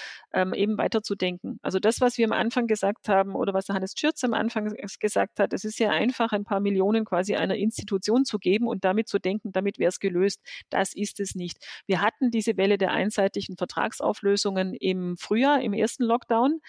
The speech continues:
was zu massiven Problemen bei den einzelnen Künstlerinnen geführt hat, nämlich die, die, äh, hier als Gäste engagiert waren oder nur für einzelne Produktionen,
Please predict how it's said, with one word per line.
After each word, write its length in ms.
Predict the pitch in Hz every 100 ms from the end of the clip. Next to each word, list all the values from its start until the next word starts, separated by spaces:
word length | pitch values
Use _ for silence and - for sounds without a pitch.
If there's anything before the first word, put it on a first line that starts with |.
| - - - _ _
was 180 | - 190
zu 160 | - 220
massiven 560 | 202 190 - 320 -
Problemen 500 | 240 226 208 214 202
bei 140 | 185 -
den 120 | 185
einzelnen 400 | - 214 - 196
Künstlerinnen 540 | - 233 - 208 185
geführt 400 | 185 185 196 196
hat, 200 | 185 160 -
nämlich 280 | 185 196
die, 200 | - 247
die, 260 | 262 240 220
äh, 260 | - 196 196
hier 200 | 202 175
als 160 | -
Gäste 320 | - 277 -
engagiert 560 | 277 220 214 - 220 214
waren 180 | 185 185
oder 200 | 185 190
nur 140 | 196
für 140 | 202 -
einzelne 380 | 170 220 208
Produktionen, 720 | 196 - 175 165 - 208 240